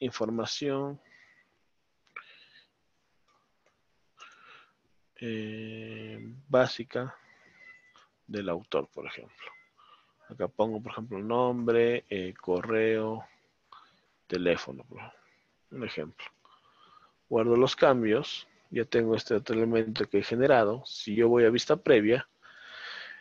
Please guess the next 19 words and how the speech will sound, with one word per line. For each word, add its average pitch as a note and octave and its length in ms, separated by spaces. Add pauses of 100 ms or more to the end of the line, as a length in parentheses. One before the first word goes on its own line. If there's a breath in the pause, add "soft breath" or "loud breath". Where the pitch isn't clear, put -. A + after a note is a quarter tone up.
(120)
el - 120
segundo C#3 420
era B2 180
el, B2 160 (220)
este B2+ 240
elemento. A#2 500
Si A#2+ 200
hago A#2 140
un C3 80
clic, F#3 280 (140)
me B2 80
genera A#2+ 320
en A#2+ 400
este A#2+ 180
caso B2+ 320
una A#2+ 160
ventana G2 420
emergente, E2+ 520
¿ve? C3+ 160